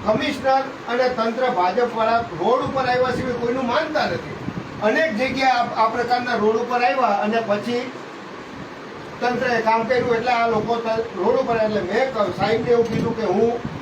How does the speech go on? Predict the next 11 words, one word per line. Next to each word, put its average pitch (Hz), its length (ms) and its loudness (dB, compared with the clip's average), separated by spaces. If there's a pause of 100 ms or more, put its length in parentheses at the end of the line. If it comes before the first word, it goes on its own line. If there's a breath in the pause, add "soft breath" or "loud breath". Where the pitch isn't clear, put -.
(540)
જનતાને 240 480 2
કહું 180 280 -2 (760)
અને 226 220 2
તમે 247 360 2 (600)
તંત્રને 247 480 2
કહો 185 300 -2 (200)
કે 262 100 2
જવાબદાર 240 720 0
અધિકારી 220 460 0
અહીંયા 220 280 0
આવે 233 400 2